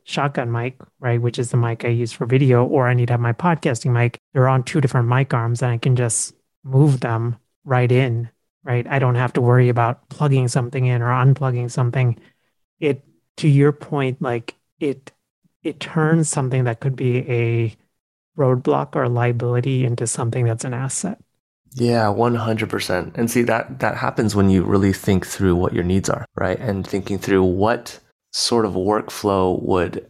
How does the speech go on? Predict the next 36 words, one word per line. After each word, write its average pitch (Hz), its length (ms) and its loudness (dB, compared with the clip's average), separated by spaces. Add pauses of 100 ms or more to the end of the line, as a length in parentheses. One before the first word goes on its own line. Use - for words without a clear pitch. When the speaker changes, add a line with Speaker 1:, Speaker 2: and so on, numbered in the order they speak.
Speaker 2:
help - 500 -4
you 170 140 0
process 160 880 0 (340)
your 127 200 2
work 123 200 0
faster - 580 -6 (240)
and 98 220 0
what 98 180 0
sort 101 280 0
of, 95 280 -4
um, 90 380 -4
mental 101 400 -4
roadblocks, 92 800 -4
um, 92 440 -8 (420)
would 104 140 -8
kind 92 180 -4
of 85 300 -4
get 98 160 -4
in 90 80 -2
the 90 60 -2
way. 85 360 -8 (560)
Right? 98 80 -6
So 104 100 0
I 90 40 2
love 107 200 0
how 117 80 -4
you 95 120 0
designed 85 340 -4
it. - 100 -6
And 131 240 0
so - 400 -2
I 127 60 -2
wanted 139 280 0
to - 160 0
kind 110 200 2
of, 87 140 -2